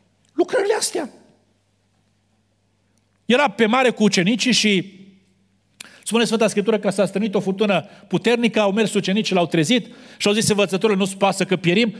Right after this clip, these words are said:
Domnul a certat vânturile și au pus ei întrebarea: „Cine este ăsta de-l ascultă și vânturile și marea?” Cu altă ocazie era undeva într-o noapte, uh,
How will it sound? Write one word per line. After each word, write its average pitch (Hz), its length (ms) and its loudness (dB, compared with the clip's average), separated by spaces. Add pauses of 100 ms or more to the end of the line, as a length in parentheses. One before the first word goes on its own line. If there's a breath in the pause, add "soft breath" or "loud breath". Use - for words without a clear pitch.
(140)
Domnul 247 300 2
a 226 80 4
certat 196 440 -2
vânturile 233 540 0 (180 loud breath)
și - 140 0
au 208 60 2
pus - 240 -2
ei 214 120 4
întrebarea: 196 760 0
„Cine 339 320 0
este 269 320 4
ăsta 156 580 0
de-l 165 140 2
ascultă 147 340 0
și 135 120 0
vânturile 131 360 -2
și 113 120 -8
marea?” 101 300 -8 (2750 soft breath)
Cu - 80 2
altă 247 220 4
ocazie 214 320 2
era 214 100 4
undeva 180 260 2
într-o 151 240 0
noapte, 226 480 0 (500 loud breath)
uh, 175 180 2